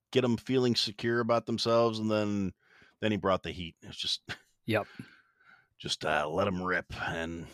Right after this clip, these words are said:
Speaker 1: that was actually, like I said, for me listening, that made me feel good 'cause I'm like, "I know how to spell that one. I coulda won this competition."
Speaker 2: Yes.
Speaker 1: But that's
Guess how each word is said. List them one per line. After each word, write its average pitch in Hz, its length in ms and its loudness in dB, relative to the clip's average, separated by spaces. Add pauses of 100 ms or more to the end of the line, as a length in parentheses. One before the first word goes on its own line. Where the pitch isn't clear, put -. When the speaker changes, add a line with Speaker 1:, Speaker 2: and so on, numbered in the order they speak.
Speaker 1:
that 82 140 -10
was - 280 -6 (380)
actually, 95 260 -4 (400)
like 98 160 0
I 90 40 0
said, 104 180 4
for 139 80 0
me 240 160 6
listening, 156 360 8
that 143 120 6
made 135 140 4
me 117 100 4
feel 110 220 2
good 101 160 -4
'cause - 80 -2
I'm 127 80 -4
like, 131 120 -2
"I - 80 6
know - 160 6
how - 60 6
to 403 80 6
spell 381 300 2
that 320 180 6
one. 240 300 -2 (420)
I 226 100 0
coulda 285 200 6
won 320 220 6
this 285 120 6
competition." 214 680 2 (1000)
Speaker 2:
Yes. 98 160 -4
Speaker 1:
But 87 200 2
that's 107 280 -2